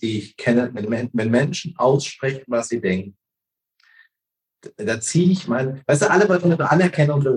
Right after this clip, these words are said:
viele wünschen sich Respekt, Anerkennung und Aufmerksamkeit. Mein Respekt, das habe ich dir vorhin gesagt, auch das ist ein schönes Beispiel auch für unsere Verbindung, für unsere Freundschaft. Ich schätze dich dafür, weil wir das machen können. So, das heißt,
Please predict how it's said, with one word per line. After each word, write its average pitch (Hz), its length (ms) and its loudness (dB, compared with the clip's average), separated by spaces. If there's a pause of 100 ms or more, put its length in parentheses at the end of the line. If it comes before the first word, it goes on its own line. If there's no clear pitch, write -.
(320)
viele 165 260 -2
wünschen 143 260 -2
sich 120 200 -12
Respekt, 143 480 -2
Anerkennung 120 560 0
und 104 120 -2
Aufmerksamkeit. 92 920 -4 (440)
Mein 120 320 2
Respekt, - 680 -4 (220)
das - 260 -4
habe 113 200 -8
ich 117 60 -6
dir 107 140 4
vorhin 117 200 0
gesagt, 117 320 -2
auch 104 140 -4
das 98 120 -8
ist - 80 -10
ein 95 200 -4 (120)
schönes 107 300 -4
Beispiel 104 340 0
auch 95 120 -2
für 107 100 -4
unsere 101 280 -4
Verbindung, 123 380 0
für 107 100 -6
unsere 98 300 -2
Freundschaft. 113 480 -6
Ich 135 160 -2
schätze 123 320 -2
dich 120 180 -2
dafür, 120 480 -2 (180)
weil 110 260 0
wir 107 80 -4
das 104 220 -2
machen 117 320 -8
können. - 220 -20 (1400)
So, 92 260 0 (280)
das 104 120 0
heißt, 131 300 2